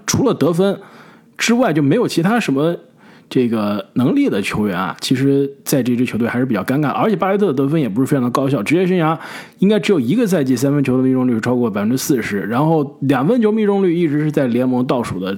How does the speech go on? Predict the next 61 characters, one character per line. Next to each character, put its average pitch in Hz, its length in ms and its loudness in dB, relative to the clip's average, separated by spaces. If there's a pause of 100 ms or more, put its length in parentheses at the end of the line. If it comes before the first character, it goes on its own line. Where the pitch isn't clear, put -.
存 101 180 -4
在， 107 160 -4
所 131 140 0
以 120 80 -2 (320)
三 240 240 0
分 269 100 2
球 185 140 4
不 190 240 -2
准， 107 220 -2
两 117 120 0
分 165 120 2
球 147 120 0
又 147 80 0
投 131 140 -2
不 143 100 0
进， 151 240 -2
就 123 160 -2
是 131 120 -8 (580)
得 185 140 2
分 240 120 2
效 247 140 0
率 156 140 2
一 - 20 4
直 139 140 -2
很 101 160 -4
低。 104 160 -4
所 147 180 0
以 139 160 0 (420)
在 165 360 -2 (480)
尼 143 160 2
克 170 180 2
斯 - 220 -2
啊， 127 120 -4 (280)
在 190 160 2
尼 143 160 2
克 170 160 0
斯 - 180 -2
啊， 104 100 -4 (140)
现 143 100 2
在 135 100 2
围 123 160 2
绕 156 380 -4 (460)
布 175 80 2
朗 104 160 -4
森 147 160 2
舰 151 100 2
队 135 140 0
的 104 80 -2
这 101 80 -2
个 95 60 -2
情 101 120 -4
况 101 140 -4
下 92 140 -8
来 87 140 -8
说 95 220 -6
是 104 240 -4
非 120 200 -2
常 104 160 -4
尴 113 140 -2
尬 113 160 -4
的。 - 60 -10